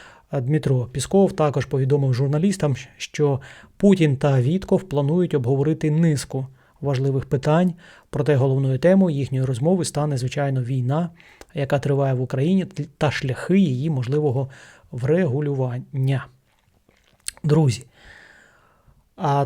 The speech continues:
також варто зазначити, що попередня зустріч Путіна з Віткофом відбулася відносно нещодавно, тринадцятого березня, в Москві.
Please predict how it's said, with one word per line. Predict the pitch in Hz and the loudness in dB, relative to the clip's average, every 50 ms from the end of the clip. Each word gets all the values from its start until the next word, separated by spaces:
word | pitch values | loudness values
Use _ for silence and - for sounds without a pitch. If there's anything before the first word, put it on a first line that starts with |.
| 135 - _ | -2 -2 _
також | - 165 147 131 151 127 - | 4 4 6 4 2 0 2
варто | 156 156 147 - - 139 | 2 0 2 0 0 -2
зазначити, | 135 139 120 156 175 180 - - - 147 | -2 -2 0 2 2 2 0 -2 -4 -6
що | 127 - - 131 | -4 -4 -4 -2
попередня | - 151 - 160 147 131 135 123 131 131 | -2 0 2 2 2 2 2 2 0 -2
зустріч | 120 113 139 139 - - - - - - | -2 -2 -4 -4 -6 -6 -10 -14 -16 -16
Путіна | - - 170 160 131 - 139 127 131 123 117 | -8 -4 -2 -2 -2 -2 -2 -2 -2 -2 -4
з | 110 110 | -4 -4
Віткофом | 123 143 127 127 - - 147 131 - 190 196 196 - - - - - - _ | -4 -4 -4 -6 -4 -4 -4 -4 -2 -4 -4 -6 -8 -12 -20 -20 -20 -14 _
відбулася | 156 139 135 135 139 143 139 151 175 170 - 160 139 | -6 -4 0 0 2 2 4 4 4 4 4 2 2
відносно | 131 123 123 143 160 165 - - 143 135 | 2 0 0 -2 -2 -2 -2 -4 -2 -2
нещодавно, | 131 139 147 - - - 180 180 185 156 135 117 107 104 - - _ _ _ | -2 -2 -4 -2 -2 -2 2 4 4 4 4 2 -2 -4 -8 -12 _ _ _
тринадцятого | - 135 131 123 127 135 120 - - 170 151 175 | -4 -2 0 0 0 -2 -2 -2 -2 0 0 2
березня, | 175 180 180 156 131 110 101 120 113 107 | 2 4 4 4 2 0 -2 -6 -8 -8
в | 101 123 | -6 -4
Москві. | 135 139 131 - - 165 135 123 123 | -4 -4 -4 -4 -4 -4 -4 -4 -6